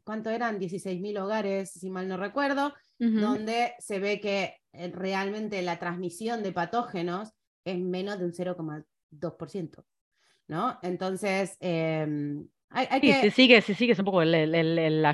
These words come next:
Speaker 2: hi-, el higiene en tu cocina, pues, eh, efectivamente, o sea, ¿no? O sea, es como, es como usar el producto como si fuera, yo siempre se lo digo a los clientes, ¿no? O sea, usas el alimento de Ducato en crudo como si fuera realmente como si preparas un pollo en tu casa, ¿sabes? Entonces lavas las
Speaker 1: Exacto.
Speaker 2: superficies después,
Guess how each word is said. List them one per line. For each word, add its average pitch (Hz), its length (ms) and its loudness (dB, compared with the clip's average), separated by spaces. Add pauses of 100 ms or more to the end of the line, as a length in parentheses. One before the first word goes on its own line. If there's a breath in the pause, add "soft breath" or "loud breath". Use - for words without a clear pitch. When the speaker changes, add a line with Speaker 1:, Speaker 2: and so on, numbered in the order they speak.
Speaker 2:
hi-, 160 600 -2
el 151 260 2
higiene 180 360 0
en 175 60 -2
tu 185 100 -2
cocina, 190 480 0
pues, - 260 -4
eh, 143 280 0
efectivamente, 147 640 0
o 113 40 -4
sea, 131 240 -2 (460 loud breath)
¿no? 202 140 2
O 190 60 4
sea, 175 100 0
es - 60 -10
como, 180 500 2
es - 100 -8
como 214 200 6
usar 196 320 4
el 196 100 6
producto 202 420 2
como 175 180 2
si 170 120 -6
fuera, 175 440 4
yo 180 80 -2
siempre 185 200 -6
se 160 80 -6
lo 156 80 -2
digo 175 180 -2
a 160 80 0
los 139 140 -6
clientes, 170 460 -4
¿no? 180 140 -4
O 170 60 -8
sea, 170 180 -2 (400 loud breath)
usas 196 380 2
el 175 220 4
alimento 170 380 2
de 175 120 4
Ducato 170 400 -2
en 175 100 0
crudo 185 340 0
como 160 180 2
si 151 120 -4
fuera 160 380 0
realmente 156 280 0
como 147 120 -4
si 147 160 -4
preparas 143 420 -4
un 170 120 0
pollo 170 280 0
en 151 100 2
tu 143 100 -6
casa, 147 380 -4
¿sabes? 160 300 -4
Entonces 165 500 0
lavas 147 360 2
las 165 100 -2
Speaker 1:
Exacto. - 40 -8
Speaker 2:
superficies 175 560 4
después, 185 560 6